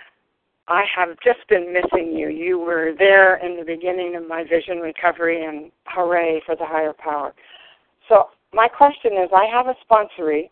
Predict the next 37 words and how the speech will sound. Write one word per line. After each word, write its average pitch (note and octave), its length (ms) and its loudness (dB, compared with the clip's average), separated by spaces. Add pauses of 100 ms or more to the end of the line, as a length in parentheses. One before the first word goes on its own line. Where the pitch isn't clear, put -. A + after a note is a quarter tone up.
<clears throat> - 1040 -20
that F3+ 340 4
is F#3 240 -2
in F#3+ 180 -4
the F#3+ 80 -4
middle F#3 400 0
of F#3+ 140 -4
making F#3 400 -6
amends, E3 420 -8 (1160)
and F3+ 320 -2
one G3+ 180 0
of B3+ 120 -2
them G#3 320 -2 (120)
is F#3 160 -2 (240)
to F#3 320 2 (640)
a F#3 100 -4 (100)
gentleman G3 640 -4
that E3 200 -4
was, E3 340 -4 (260)
um, E3+ 340 -10
a E3+ 60 -14
predator G#3+ 720 -2 (640)
on D#3 340 -10
her. D#3 300 -8 (640)
How, B3 300 -4 (260)
how, C4 420 -2 (480)
and A3 400 -2
I A#3+ 120 6
don't B3+ 220 0
have A#3+ 240 0
any A3 380 -4
good A3+ 200 2
wisdom G#3 440 0
'cause E3+ 220 -4
I've F3+ 160 2
had F#3+ 240 -4
the F3+ 120 -4